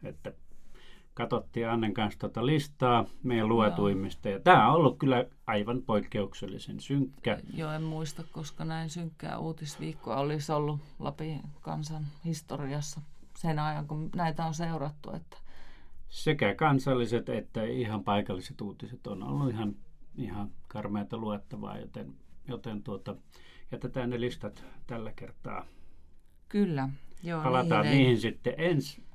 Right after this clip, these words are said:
Speaker 1: viikolla. Ja, mutta
Speaker 2: Niin,
Speaker 1: meillä
Speaker 2: ei
Speaker 1: olisi
Speaker 2: niihin, mutta top kymppi listaa.
Speaker 1: listoihin,
Speaker 2: Toivottavasti siellä on
Speaker 1: listoihin
Speaker 2: iloisempia
Speaker 1: viikkoraati.
Speaker 2: uutisia sitten ensi viikolla. Mut vieras, kai meillä vieras on?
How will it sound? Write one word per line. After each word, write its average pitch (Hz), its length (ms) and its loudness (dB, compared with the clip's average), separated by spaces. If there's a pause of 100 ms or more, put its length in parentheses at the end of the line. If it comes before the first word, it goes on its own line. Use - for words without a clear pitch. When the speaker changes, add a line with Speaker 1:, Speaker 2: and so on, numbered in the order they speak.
(480)
Speaker 1:
viikolla. 98 680 -2
Ja, 90 180 -6 (840)
mutta 151 180 0
Speaker 2:
Niin, 190 100 4
Speaker 1:
meillä 180 160 8
Speaker 2:
ei 165 60 12
Speaker 1:
olisi 190 160 12
Speaker 2:
niihin, 170 160 6
mutta 156 340 -2
top 160 280 -4
kymppi 165 360 -6
listaa. - 400 -10
Speaker 1:
listoihin, 160 400 6
Speaker 2:
Toivottavasti 175 400 6
siellä - 180 2 (100)
on 165 40 4
Speaker 1:
listoihin 165 100 4
Speaker 2:
iloisempia 160 560 2
Speaker 1:
viikkoraati. 160 260 2
Speaker 2:
uutisia 160 260 0
sitten 151 360 -4
ensi 165 200 0
viikolla. 156 460 0 (580)
Mut 214 140 4
vieras, 277 480 8 (560)
kai 320 180 10
meillä 175 240 6
vieras 214 340 4
on? - 120 -4